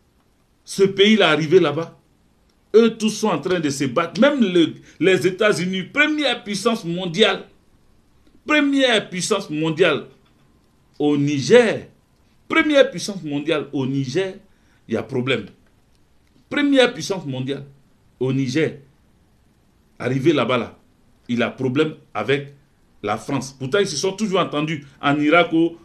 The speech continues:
en Libye, oh, en, comment on appelle, euh, euh, euh, comment on appelle chez,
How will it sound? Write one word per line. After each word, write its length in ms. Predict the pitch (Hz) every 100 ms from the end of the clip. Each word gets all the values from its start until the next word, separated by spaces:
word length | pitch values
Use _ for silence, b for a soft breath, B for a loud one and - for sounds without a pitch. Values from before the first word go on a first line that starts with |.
| -
en 220 | 139 131
Libye, 340 | 139 147 143 180
oh, 300 | 156 165 B B
en, 260 | 123 131 131
comment 220 | 180 175
on 80 | 160
appelle, 380 | 139 151 147 110 - _ -
euh, 20 |
euh, 420 | 139 135 143 135 127 - _
euh, 160 | 123 131
comment 200 | 123 170
on 40 | 156
appelle 280 | 135 143 135
chez, 300 | 131 117